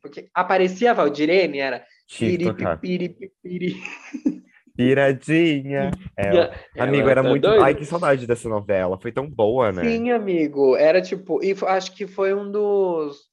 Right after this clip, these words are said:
Speaker 1: uma das últimas boas novelas, assim, que o
Speaker 2: Sim.
Speaker 1: público gostava muito e
Speaker 2: E,
Speaker 1: acompanhava.
Speaker 2: e, assim, o primeiro beijo gay, né?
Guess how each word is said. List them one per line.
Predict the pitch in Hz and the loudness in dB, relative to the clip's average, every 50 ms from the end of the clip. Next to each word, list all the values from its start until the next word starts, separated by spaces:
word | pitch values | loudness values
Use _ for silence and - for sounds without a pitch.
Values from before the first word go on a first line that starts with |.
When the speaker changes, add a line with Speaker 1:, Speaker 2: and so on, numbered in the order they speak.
| _ _ _ _ _ _ _ _ _ _ _ _ | _ _ _ _ _ _ _ _ _ _ _ _
Speaker 1:
uma | 170 190 185 | -8 -4 0
das | 190 196 202 190 175 | 0 0 0 0 -2
últimas | 175 208 240 247 - 247 240 240 233 196 | -2 -2 -2 -2 -4 -4 -4 -4 -4 -6
boas | 165 165 185 208 226 240 233 214 185 | -2 2 4 6 6 6 6 4 2
novelas, | 180 185 175 160 156 156 156 160 156 151 147 139 | -2 -6 -6 -4 -4 -4 -2 -2 -2 -4 -6 -6
assim, | 139 135 - - 147 143 139 - _ | -10 -14 -16 -18 -20 -20 -20 -20 _
que | _ 147 135 131 127 123 135 135 _ | _ -12 -10 -10 -10 -10 -14 -16 _
o | - 131 | -16 -14
Speaker 2:
Sim. | - | -6
Speaker 1:
público | - 160 147 151 156 151 - | -4 -2 0 0 -2 -2 -4
gostava | - - 156 147 - _ _ - 143 143 156 156 147 139 | -6 -6 -6 -6 -6 _ _ -2 0 2 2 2 2 0
muito | 139 135 135 139 156 160 156 151 | 0 -2 -4 -4 -4 -4 -4 -4
e | 147 | -6
Speaker 2:
E, | 139 | -6
Speaker 1:
acompanhava. | 131 - 135 135 - - 143 139 139 139 139 139 143 143 143 147 | -6 -6 -10 -10 -8 -8 -8 -8 -6 -4 -2 0 0 2 2 2
Speaker 2:
e, | 139 - 131 | 2 0 0
assim, | 127 123 113 | 0 0 0
o | 113 110 | 0 2
primeiro | 120 117 107 110 107 107 107 | 0 2 2 4 4 4 4
beijo | 95 107 107 104 117 123 | 4 2 2 0 -2 -6
gay, | 120 143 143 131 123 120 | -4 -4 -4 -4 -4 -6
né? | 120 113 95 90 90 | -6 -8 -8 -8 -10